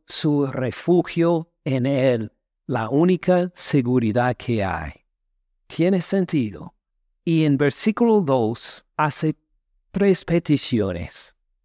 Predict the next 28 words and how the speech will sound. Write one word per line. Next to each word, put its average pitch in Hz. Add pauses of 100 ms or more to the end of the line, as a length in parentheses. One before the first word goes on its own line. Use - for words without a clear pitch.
(120)
Solo 190
vamos 170
a 151
ver 151
estas 147
tres 143
peticiones 120 (160)
de 123
su 113
oración 107
hoy. 95 (400)
Primero 156
declara, 151
"He 165
oído 175
tu 175
palabra 135
y 135
temí". 120 (600)
Ya 139
hablamos 165
de 139
esto 139
mucho 135
en 107
la 107
escuela 123
dominical. 120